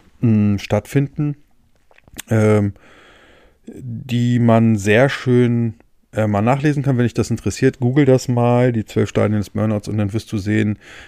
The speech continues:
da gibt's eben Stadien, in denen dann, äh, am Anfang eben kompensiert wird, der Druck, äh, der am-, immer ansteigende Lebensdruck, und, äh, irgendwann geht das dann über in so eine Selbstverleugnungsphase oder Realitätsverlust auch, also es wird Umdeuten von Realitäten findet statt,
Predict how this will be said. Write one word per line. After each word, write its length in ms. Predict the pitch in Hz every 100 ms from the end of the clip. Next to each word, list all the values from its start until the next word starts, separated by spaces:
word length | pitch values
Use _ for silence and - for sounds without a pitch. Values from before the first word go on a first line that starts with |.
| -
da 100 | 107
gibt's 300 | 104 110 -
eben 240 | 110 107
Stadien, 600 | 98 - 95 101 104 107
in 160 | 110 104
denen 280 | 104 104 101
dann, 320 | 98 98 101 _ - - -
äh, 100 | 113
am 240 | 98 87
Anfang 400 | 98 120 - 110
eben 380 | 113 110 110 101
kompensiert 640 | - 113 104 95 127 147 120
wird, 320 | 123 123 120
der 80 | 117
Druck, 460 | 107 127 - -
äh, 300 | - 110 104
der 180 | 104 104
am-, 240 | 117 - 110
immer 280 | 127 113
ansteigende 540 | 107 117 - 113 113 113
Lebensdruck, 640 | 107 117 - 107 113 - - - - -
und, 380 | 120 107 104 -
äh, 240 | 101 98 -
irgendwann 400 | 107 110 104 101
geht 200 | 110 104
das 160 | -
dann 160 | 104 104
über 440 | 143 135 117 120
in 140 | 113 104
so 100 | 104
eine 180 | 101
Selbstverleugnungsphase 1080 | 95 117 - - 117 113 120 113 - 104 110
oder 160 | 104 104
Realitätsverlust 1080 | 107 107 - 139 - - 117 120 - -
auch, 240 | 107 117 -
also 180 | 104 101
es 120 | -
wird 180 | 110 -
Umdeuten 600 | 151 135 117 117 - 117
von 180 | - 110
Realitäten 640 | 110 110 110 - 135 127
findet 360 | - 123 117 -
statt, 300 | - 110